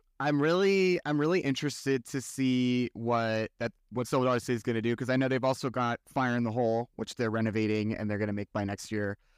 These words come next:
But in terms of, like, the biggest theme park attraction that they're getting,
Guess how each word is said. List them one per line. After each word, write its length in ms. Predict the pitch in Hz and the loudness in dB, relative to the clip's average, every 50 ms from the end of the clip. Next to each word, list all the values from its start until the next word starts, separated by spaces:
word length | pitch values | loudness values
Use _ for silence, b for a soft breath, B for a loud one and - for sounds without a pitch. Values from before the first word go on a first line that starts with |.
| _ _ _ _ - | _ _ _ _ -2
But 120 | - 139 143 | 0 2 2
in 120 | 151 147 | 2 2
terms 320 | - - 170 160 165 151 175 | 0 2 2 2 2 2 0
of, 100 | 160 156 | 0 2
like, 160 | 156 131 - _ - | 2 0 0 _ -6
the 100 | 127 110 | -6 -6
biggest 500 | - - 135 131 123 139 127 - - - _ _ _ _ - | -2 0 0 2 2 2 0 -2 -6 -16 _ _ _ _ -2
theme 160 | 135 135 135 | 0 0 2
park 220 | - 139 131 117 123 | 2 2 0 0 -2
attraction 480 | 110 - - 131 120 120 - - 131 | -4 -4 -2 -2 -2 -2 -2 -2 -2
that 120 | 123 117 - | -2 -2 -2
they're 120 | 120 113 | -4 -4
getting, 500 | 101 - 107 107 107 110 120 135 156 160 | -4 -2 -2 -2 0 0 0 0 0 -2